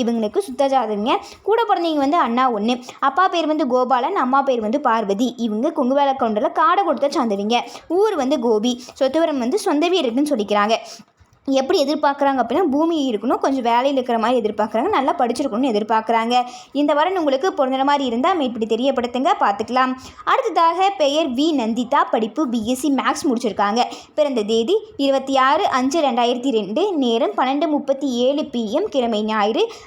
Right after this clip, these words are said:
ராசி விருச்சகம், நட்சத்திரம் அனுசம், லக்னம் பூரம். இவங்களுக்கு சுத்த ஜாதகங்க.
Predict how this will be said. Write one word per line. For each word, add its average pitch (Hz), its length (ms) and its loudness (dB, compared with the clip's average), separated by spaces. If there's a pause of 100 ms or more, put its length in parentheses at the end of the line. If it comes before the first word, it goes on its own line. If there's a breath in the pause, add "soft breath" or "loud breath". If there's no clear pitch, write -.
(120)
ராசி 349 340 2
விருச்சகம், 254 520 -2
நட்சத்திரம் 262 520 -2
அனுசம், 240 420 -2
லக்னம் 247 400 -2
பூரம். 233 400 -2
இவங்களுக்கு 226 400 -4
சுத்த 285 240 -2
ஜாதகங்க. 208 420 0